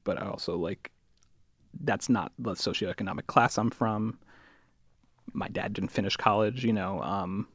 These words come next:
there were long stretches in my life where my dad was unemployed. Like, how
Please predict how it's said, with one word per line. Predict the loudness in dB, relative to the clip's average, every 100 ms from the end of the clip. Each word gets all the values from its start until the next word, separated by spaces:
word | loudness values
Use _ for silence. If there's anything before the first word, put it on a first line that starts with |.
| _ _
there | 0
were | 2 0
long | 0 -2
stretches | 0 0 2 0 -2
in | 0
my | 2
life | 2 2 2 0
where | -2
my | -2 -2 -2
dad | -2
was | -2 -4
unemployed. | -6 2 6 8 8 4
Like, | 2 -4 -2
how | 6 8 10 8